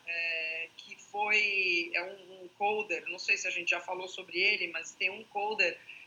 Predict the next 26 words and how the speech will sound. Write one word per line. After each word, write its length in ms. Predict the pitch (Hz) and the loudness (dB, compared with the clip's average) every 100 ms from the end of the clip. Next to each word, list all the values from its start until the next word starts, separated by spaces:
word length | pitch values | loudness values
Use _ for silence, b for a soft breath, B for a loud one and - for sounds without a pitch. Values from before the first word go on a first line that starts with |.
| - | -12
que 200 | - 190 | -4 -4
foi, 380 | - 202 196 190 | 0 4 6 6
que 120 | 190 | 2
trabalhou 400 | - 175 175 190 | -2 0 0 -2
no 100 | - - | -6 -10
Google, 400 | 196 233 196 175 | -12 -8 -6 -8
se 100 | 185 | -8
eu 40 | |
não 80 | 175 | -2
me 100 | 175 | 0
engano, 400 | 175 175 208 190 | 4 4 4 2
trabalhou 400 | - 165 170 185 | -4 -6 -4 -4
no, 300 | 180 180 170 - - _ - | -6 -8 -8 -14 -20 _ -20
e 60 | |
trabalhou 480 | - 180 180 180 226 | -6 -2 0 0 -2
no 240 | 247 202 | -6 -8
Uber, 240 | 220 175 160 - - | -4 -4 -4 -8 -10
talvez, 400 | 165 160 165 156 | -8 -2 0 0
não 100 | 175 | -2
me 120 | 190 190 | -2 2
lembro. 360 | 175 147 147 - B B - | 2 2 -4 -16 B B 4
É, 680 | 170 165 156 160 - 180 | 8 8 8 6 4 6
é 80 | 175 | 6
um 300 | 208 226 220 | 4 -4 0
engenheiro 640 | 214 220 214 202 208 233 233 | 4 8 8 10 8 6 2
que, 440 | - 233 233 - | -2 4 4 4